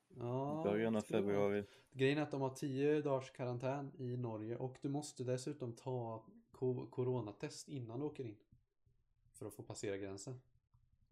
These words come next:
Speaker 2: Vänta, så jag måste stanna. Vart måste jag stanna i tio dagar?
Speaker 1: I Norge.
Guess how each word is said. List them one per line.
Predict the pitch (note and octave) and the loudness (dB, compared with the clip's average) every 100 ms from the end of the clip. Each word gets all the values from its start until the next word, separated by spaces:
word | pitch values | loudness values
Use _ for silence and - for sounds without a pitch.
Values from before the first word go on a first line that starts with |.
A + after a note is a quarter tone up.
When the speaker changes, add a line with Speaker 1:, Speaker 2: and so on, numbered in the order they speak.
| _ _ _ _ - - | _ _ _ _ -20 -6
Speaker 2:
Vänta, | G#2 G2 G2+ | -4 -2 -2
så | G3 - G2 G2 - | -2 2 2 2 2
jag | - | 0
måste | G2+ - | -2 -4
stanna. | - - F#2+ G2 G#2+ A#2 A#2+ A2+ - _ _ _ _ _ _ _ _ _ _ | -6 0 2 2 0 0 0 -2 -4 _ _ _ _ _ _ _ _ _ _
Vart | G#2+ G#2+ A2 | 4 4 2
måste | G#2 - | -2 0
jag | G2 | -2
stanna | - G#2 G2+ A2+ | 0 0 2 0
i | |
tio | - F#2 | 2 2
dagar? | F#2+ G2+ - _ _ _ _ _ _ | 2 -2 -6 _ _ _ _ _ _
Speaker 1:
I | - | -4
Norge. | A#2 G2+ G#2+ C3+ | -2 -2 -2 -4